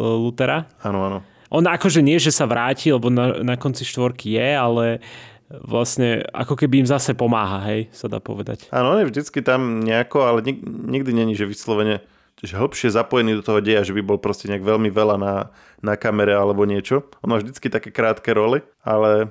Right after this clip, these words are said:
Speaker 2: vždycky veľmi dobré. Je to jedna z mojich určite obľúbených postav.
Speaker 1: No áno, musím povedať, že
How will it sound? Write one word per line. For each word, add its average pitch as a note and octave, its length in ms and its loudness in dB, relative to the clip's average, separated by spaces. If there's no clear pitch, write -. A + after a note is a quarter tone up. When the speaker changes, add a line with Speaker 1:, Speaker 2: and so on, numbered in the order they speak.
Speaker 2:
vždycky G#2 400 -8
veľmi G2+ 240 0
dobré. G2 280 0
Je B2 100 0
to A2+ 100 2
jedna G#2 160 2
z G2 80 -2
mojich G#2 160 0
určite - 280 -4
obľúbených G2 460 0
postav. - 460 -8
Speaker 1:
No A2+ 160 -4
áno, A2 240 -4
musím - 260 -12
povedať, F#2 300 -12
že G2+ 140 -12